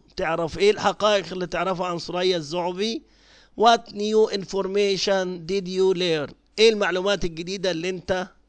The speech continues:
تعلمتها عنها؟ تعال نقرأ عن ثريا ستوري يا أولاد ونستفيد منها لأنها شخصية ملهمة. ثريا الزعبي is a professional. أيوة كده،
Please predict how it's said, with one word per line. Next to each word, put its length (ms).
تعلمتها 680
عنها؟ 360
تعال 220
نقرأ 160
عن 140
ثريا 580
ستوري 340
يا 60
أولاد 480
ونستفيد 580
منها 320
لأنها 500
شخصية 720
ملهمة. 520
ثريا 720
الزعبي 840
is 340
a 100
professional. 760
أيوة 280
كده، 420